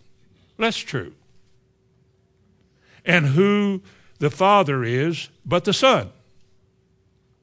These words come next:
And who else? "And he to whom the Son will reveal him." Now, would you agree with me this morning that the only people who will ever know God are those people whom the Son of God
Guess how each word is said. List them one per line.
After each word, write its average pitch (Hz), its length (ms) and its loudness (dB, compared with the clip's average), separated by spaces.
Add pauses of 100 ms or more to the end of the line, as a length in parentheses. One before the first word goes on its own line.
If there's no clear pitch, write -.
(760)
And 160 200 2
who 180 180 6
else? - 440 -2 (300)
"And 151 360 0
he 202 560 0 (580)
to 147 180 -4
whom 190 380 0
the 156 100 -2
Son 156 640 2 (1160)
will 170 180 2
reveal 190 400 4
him." 127 200 -4 (160)
Now, 165 300 0
would 175 240 0
you 233 160 2
agree 226 300 0
with 202 160 0
me 214 160 0
this 196 240 -2
morning 202 240 -2
that 170 180 -2
the 175 180 -2
only 233 360 0
people 202 400 -2
who 180 120 -2
will 170 240 -2
ever 220 380 0
know 202 300 2
God 165 440 2
are 156 220 0
those 208 320 0
people 190 400 -4
whom 156 220 -4
the 135 100 -4
Son 202 300 -2
of 170 120 -6
God 156 320 2